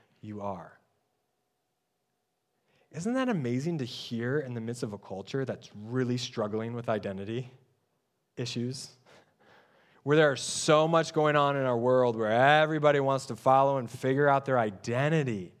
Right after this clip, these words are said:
And now I'm here to tell you, Paul's here to tell you today, that if you are in Christ, if you have faith in Jesus, that's who you are. You don't have to search anymore. That's who God has called you to be.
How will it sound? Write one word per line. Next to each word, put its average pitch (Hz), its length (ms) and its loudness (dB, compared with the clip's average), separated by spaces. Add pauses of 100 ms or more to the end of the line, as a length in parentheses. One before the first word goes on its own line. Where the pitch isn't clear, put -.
(1600)
And 113 100 -12
now 120 120 -6
I'm 147 200 -2
here 170 180 2
to 135 80 0
tell 151 240 0
you, 123 140 0
Paul's 147 420 0
here 160 160 0
to 123 80 -6
tell 151 240 -2
you 160 100 -2
today, 131 600 -6 (760)
that 120 120 -6
if 127 120 -8
you 165 100 0
are 135 200 0 (180)
in 160 380 -4
Christ, 143 320 -2
if 120 100 -12
you 175 60 0
have 160 120 -2 (140)
faith 160 340 -2
in 156 120 -6
Jesus, 151 320 -10 (600)
that's 180 360 -4
who 175 100 -2
you 170 260 -2
are. 190 300 -4 (420)
You 151 60 -6
don't 202 100 2
have 247 100 -2
to 247 80 0
search 269 380 2
anymore. 113 520 -2 (1500)
That's 202 280 0
who 202 120 -4
God 175 260 0
has 160 80 -6
called 143 260 -6
you 131 100 -8
to 120 120 -18
be. 101 280 -18